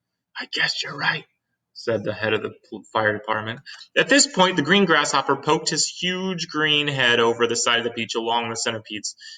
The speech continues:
Six more big, strong men fainted when they saw him.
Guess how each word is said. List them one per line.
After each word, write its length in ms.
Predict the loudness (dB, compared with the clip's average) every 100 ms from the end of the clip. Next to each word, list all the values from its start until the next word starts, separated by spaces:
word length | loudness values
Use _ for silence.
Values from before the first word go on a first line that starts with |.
| -6
Six 360 | 0 0 0
more 420 | 0 4 4 4 2
big, 220 | 0 2
strong 440 | 0 4 4 4
men 220 | 2 0 -2 -12 -14 _ _ _ -6
fainted 400 | -4 -2 -4 -6
when 160 | -4 -4
they 120 | -4
saw 260 | -2 0 0
him. 260 | -2 -4